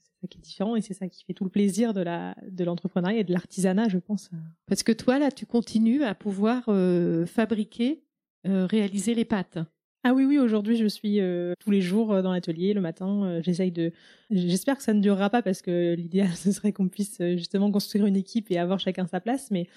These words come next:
Speaker 1: on est encore au début de l'aventure, au début de, de l'entreprise et, et donc, je suis encore, euh, le matin avec, euh, l'équipe en production et l'après-midi, euh,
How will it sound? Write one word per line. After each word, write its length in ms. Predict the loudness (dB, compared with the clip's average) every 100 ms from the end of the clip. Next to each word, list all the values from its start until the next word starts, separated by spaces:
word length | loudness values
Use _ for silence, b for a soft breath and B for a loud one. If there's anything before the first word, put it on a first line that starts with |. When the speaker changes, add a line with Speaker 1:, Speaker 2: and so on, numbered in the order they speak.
| B B 0
Speaker 1:
on 80 |
est 60 | 2
encore 220 | 4 4
au 60 | 2
début 280 | 0 0 0
de 20 |
l'aventure, 480 | 0 -4 -2 0 0
au 80 |
début 240 | 0 0 0
de, 300 | -2 0 0
de 60 | 0
l'entreprise 560 | 0 0 -4 -2 -2 0
et, 120 | -4 B B B _
et 200 | -4 -2
donc, 180 | 0 2
je 80 | 0
suis 300 | -2 -2 -2
encore, 300 | -2 -2 0
euh, 80 | 2
le 100 | 2
matin 400 | 0 -2 -2 0
avec, 320 | 0 -2 -2
euh, 80 | -6
l'équipe 300 | -6 -6 -6
en 60 |
production 600 | -4 -4 -6 -4 -4 0 -2
et 340 | -2 -6 -8
l'après-midi, 640 | -8 -6 -6 -6 -6 -6
euh, 80 | -6